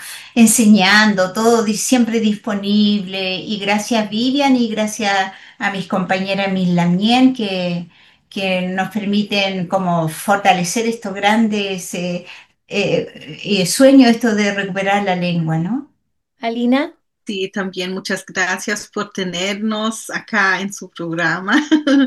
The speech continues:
Speaker 3: <laughs> Espero que esto llegue a, a muchos oídos y que la gente se empieza o se empieza a, a interesar más por el Mapuzungún, por las traducciones, y gracias por este espacio.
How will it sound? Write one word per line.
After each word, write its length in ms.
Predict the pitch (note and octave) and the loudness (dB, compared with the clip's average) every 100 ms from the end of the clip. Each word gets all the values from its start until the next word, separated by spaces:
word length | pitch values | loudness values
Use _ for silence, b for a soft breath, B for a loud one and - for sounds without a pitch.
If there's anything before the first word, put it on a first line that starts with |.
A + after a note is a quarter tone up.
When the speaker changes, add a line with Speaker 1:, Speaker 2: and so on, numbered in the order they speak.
| - | 0
Speaker 3:
<laughs> 560 | - - - D4+ C#4 | -10 -10 -6 -4 -4
Espero 400 | G#3 G#3 - G#3 G#3 | -8 -8 -6 -6 -4
que 120 | G3 | -6
esto 220 | G3 A#3 | -4 -6
llegue 280 | G3+ G3 G3+ | -4 -4 0
a, 1080 | G3+ G3 F3 F3+ F3 E3+ D#3+ F3 E3 D#3 | 0 0 0 0 0 -4 -6 -8 -6 -6
a 40 | E3 | -6
muchos 420 | F#3 - G3+ - | -8 -6 -8 -4
oídos 680 | G#3 A3+ A#3+ A3+ A#3 C4 - | -2 0 0 0 -2 -4 -8
y 160 | F3+ F3 | -12 -12
que 420 | - F3+ F3 F3 | -8 -6 -4 -4
la 120 | E3 | -4
gente 340 | D#3+ F#3 G3 F#3+ | -6 -8 -8 -10
se 360 | - F3+ E3+ | -8 -6 -4
empieza 920 | D#3+ D#3+ E3+ G3 F#3 F#3 F3+ F3+ F3+ B B _ | -4 -6 -8 -4 -2 -2 -2 -4 -6 B B _
o 120 | F3 | -10
se 120 | E3+ F3+ | -6 -6
empieza 420 | E3+ F#3 F#3+ F3 | -6 -4 -4 -2
a, 160 | D#3 E3+ E3 D3+ - | -4 -4 -4 -6 -8
a 500 | E3+ D#3+ D#3 D3+ D#3 | -6 -6 -4 -6 -8
interesar 560 | E3+ E3 E3 - D#3+ E3 | -8 -8 -8 -8 -6 -4
más 480 | E3 G3+ G#3 A3+ | -2 0 0 -2
por 220 | - F#3 E3+ | -6 -8 -6
el 60 | |
Mapuzungún, 840 | E3 D#3 E3 - F3 F#3+ A3 A3 A3 B B B B B - D#3+ | -6 -8 -10 -10 -8 -6 -4 -4 -8 B B B B B -18 -10
por 100 | F3+ | -6
las 140 | D#3+ - | -6 -6
traducciones, 1080 | D#3+ D#3+ - - G#3 G3+ F#3 F#3 - - _ _ _ - | -8 -8 -6 -4 -2 -2 -4 -8 -12 -14 _ _ _ -12
y 160 | C4 | -8
gracias 340 | E3 F#3+ F#3+ - | -4 -4 -6 -10
por 140 | F#3 | -10
este 240 | F3 E3 E3+ | -10 -10 -12
espacio. 540 | - - D#3+ - - | -12 -12 -10 -10 -12